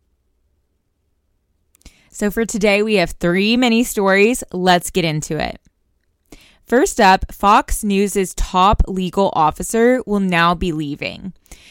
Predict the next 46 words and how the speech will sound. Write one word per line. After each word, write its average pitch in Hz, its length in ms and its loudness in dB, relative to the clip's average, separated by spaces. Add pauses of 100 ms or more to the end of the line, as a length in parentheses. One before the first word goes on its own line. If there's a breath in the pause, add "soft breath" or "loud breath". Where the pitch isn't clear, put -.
(200 loud breath)
He 277 200 -2
was 370 160 -2
the 339 80 -2
one, 220 340 2
if 202 160 -6
you 208 60 -8
guys 196 240 -2
remember, 180 480 0
who 180 320 0
guided 175 400 2
them 180 160 -2
through 175 220 -2
that 175 200 -2
crazy 202 500 -2
settlement 196 800 -2 (100)
with 180 400 -2
Dominion 208 640 0
Voting 175 460 -2
Systems. - 840 -10 (480 loud breath)
And 202 360 0
I 196 80 2
bet 269 240 0
you 277 100 -2
guys 220 240 2
remember 190 380 2
that 170 180 0
Fox 185 380 2
is 180 100 -4
also 180 280 2
facing 170 420 -2
an 175 100 -2 (100)
onslaught 180 640 2
of 165 120 -4 (140)
other 170 340 4
legal 277 280 2
issues 262 420 -2
right 254 180 0
now, 226 480 2
so 208 480 4
maybe 190 340 -2
the 254 140 -2
job 175 340 2
just 175 180 -6
got 165 220 0
to - 80 -14
be 170 160 -2